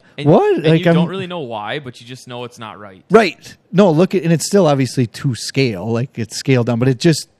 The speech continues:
Speaker 2: you need it either, like, really small or the one, like
Speaker 1: Or just too big for you to play with. Like,
Speaker 2: Yeah,
Speaker 1: it's kind
Speaker 2: but
Speaker 1: of
Speaker 2: the
Speaker 1: the
Speaker 2: one thirty-second's just weird. Like, I just, and you'd wonder, too, as, like, equipment got bigger,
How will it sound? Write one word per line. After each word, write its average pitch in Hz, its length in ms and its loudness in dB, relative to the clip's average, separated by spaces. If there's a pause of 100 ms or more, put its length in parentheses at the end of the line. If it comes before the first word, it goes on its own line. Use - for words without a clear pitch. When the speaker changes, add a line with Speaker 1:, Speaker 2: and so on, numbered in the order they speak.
(140)
Speaker 2:
you 151 100 0
need 185 160 4
it 202 80 2
either, 165 220 4
like, 117 360 -2 (440)
really 165 260 4
small 156 500 0
or 123 140 2
the 113 100 -2
one, 113 220 -8
like 120 320 -2
Speaker 1:
Or 127 100 -14
just 139 340 -14
too 143 120 -14
big 131 220 -14
for 131 100 -20
you 123 80 -14
to 117 60 -18
play 120 220 -16
with. 120 180 -14
Like, 170 80 0
Speaker 2:
Yeah, 131 320 2
Speaker 1:
it's 85 100 -14
kind 131 160 -18
Speaker 2:
but 170 80 2
Speaker 1:
of - 40 -10
Speaker 2:
the 185 60 2
Speaker 1:
the 156 60 0
Speaker 2:
one 196 180 2
thirty-second's 147 760 -2
just 117 280 -8
weird. 104 360 -12
Like, 110 280 -8
I 117 200 -2
just, 117 500 -6
and 175 100 2
you'd 185 200 2
wonder, 175 340 2
too, 143 180 -2
as, 117 140 0
like, 117 200 -4
equipment 120 380 -4
got 95 240 -10
bigger, 160 460 0